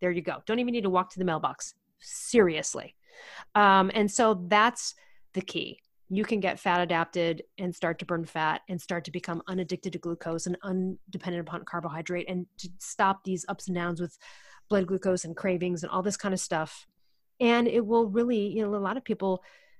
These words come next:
there's people that have cured their depression by just either going carnivore or paleo, or, you know, carnivore is very severe, but just going paleo. There's, we've got primal health coaches that use it with their patients, their psychiatrists. They use it for anxiety and mood.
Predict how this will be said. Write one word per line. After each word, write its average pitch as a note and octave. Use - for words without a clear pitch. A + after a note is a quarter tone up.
there's B3
people B3
that A3+
have G3+
cured G#3+
their F3+
depression F#3+
by D3
just D#3+
either D#3+
going D3+
carnivore -
or -
paleo, A3+
or, -
you F#3+
know, -
carnivore F#3+
is -
very D3+
severe, F3+
but D#3
just G#3+
going F3
paleo. A#3+
There's, E3
we've E3
got -
primal F3
health F3
coaches F3
that E3
use F3+
it F3+
with F3
their F3+
patients, G#3
their D#3
psychiatrists. D#3
They D#3
use E3+
it -
for F3+
anxiety E3
and E3+
mood. A#3+